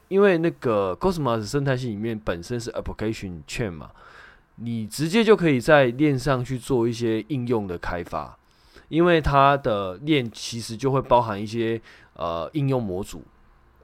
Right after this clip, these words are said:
呃，比如说，比如说像那个 Osmosis，它的交易所就是写在链上的，所以它的交易所的功能其实就是它链上的一个模组，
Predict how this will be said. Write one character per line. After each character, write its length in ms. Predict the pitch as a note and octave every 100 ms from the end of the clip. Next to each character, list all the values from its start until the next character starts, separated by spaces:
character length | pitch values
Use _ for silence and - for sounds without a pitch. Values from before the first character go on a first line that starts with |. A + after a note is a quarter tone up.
| _ - -
呃， 120 | C3
比 160 | A#2+
如 200 | A2+ B2
说， 320 | C3+ D3 C3+ C3
比 160 | B2+
如 100 | A#2+
说 200 | C3 D#3
像 380 | D3+ D3+ B2+ A#2
那 100 | C3+
个 120 | A#2+
Osmosis， 720 | G2+ A2 B2 B2+ A#2+ G2 - -
它 180 | A#2 A#2+
的 60 |
交 220 | A2 A2
易 60 | A#2
所 180 | G#2 F2
就 80 | G2
是 240 | A2+ A2+
写 220 | - F2+
在 100 | G2+
链 200 | A2 G#2
上 200 | F#2+ G2
的， 120 | D2+ C#2 - - - - -
所 260 | - D#3+
以 240 | E3+ C3+ A#2
它 300 | E3+ D3+ D#3
的 400 | C#3 A#2+ G#2+ G2+
交 260 | - D#3
易 40 | D#3
所 180 | A#2
的 60 | G2
功 240 | A#2+ B2+
能 120 | A#2+ G2
其 140 | G#2
实 60 | A2
就 120 | A#2
是 120 | A#2
它 160 | B2 A#2+
链 180 | A#2+
上 160 | G#2 A#2
的 100 | F2+
一 60 | F#2+
个 260 | G2 F2+
模 300 | D#2 G2 G2+
组， 220 | - F2